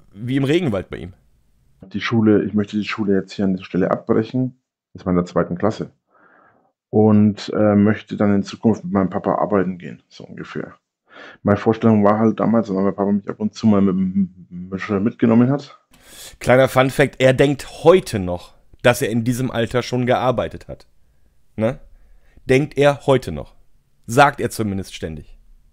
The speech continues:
Speaker 2: Äh, dass ich dann halt einfach bei meinem Papa mitgehe und da helfe, mitzuarbeiten und alles. Ähm,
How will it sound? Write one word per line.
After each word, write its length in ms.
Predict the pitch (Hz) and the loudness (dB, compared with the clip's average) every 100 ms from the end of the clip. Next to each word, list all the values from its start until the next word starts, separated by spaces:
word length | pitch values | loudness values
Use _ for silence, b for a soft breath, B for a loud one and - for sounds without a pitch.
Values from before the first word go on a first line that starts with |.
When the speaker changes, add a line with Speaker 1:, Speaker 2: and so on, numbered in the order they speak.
| _ _ _ _ _ _ _ - | _ _ _ _ _ _ _ -2
Speaker 2:
Äh, 180 | 101 | 0
dass 160 | 95 95 | 0 -2
ich 100 | 104 | 0
dann 120 | 101 | 2
halt 120 | 101 | 2
einfach 220 | 104 98 98 | 2 -2 -4
bei 120 | 95 | -2
meinem 180 | 92 90 | -2 -4
Papa 160 | 98 | -2
mitgehe 560 | 104 113 - 104 107 98 | -2 -2 -2 0 0 0
und 100 | 92 | -2
da 140 | 92 | -2
helfe, 300 | 92 107 98 | 0 0 0
mitzuarbeiten 800 | 95 101 - - - 82 82 95 | -2 -4 -6 -6 -4 -4 -6 -6
und 60 | - | -8
alles. 340 | 87 - _ _ b b b b b b b b _ _ - | -10 -12 _ _ b b b b b b b b _ _ -2
Ähm, 580 | 101 101 95 92 90 | 2 4 2 -2 -6